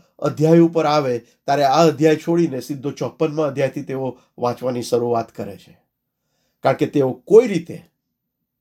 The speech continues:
આ કોણ છે તેનું એક્સપ્લેનેશન એ આપી શકતા નથી. અને તે પ્રભુ ઈસુ ખ્રિસ્ત છે તેઓ તે કહી શકતા નથી. આ ધ્ય-, વસ્તુ આપણે, અ, ધ્યાનમાં રાખીએ.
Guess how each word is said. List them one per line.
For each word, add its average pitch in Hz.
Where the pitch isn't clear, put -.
આ 135
કોણ 214
છે 104
તેનું 151
એક્સપ્લેનેશન 143
એ 135
આપી 117
શકતા 120
નથી. 110
અને 127
તે 147
પ્રભુ 131
ઈસુ 160
ખ્રિસ્ત 202
છે 127
તેઓ 127
તે 139
કહી 135
શકતા -
નથી. -
આ 151
ધ્ય-, 139
વસ્તુ 135
આપણે, 123
અ, 120
ધ્યાનમાં 120
રાખીએ. 107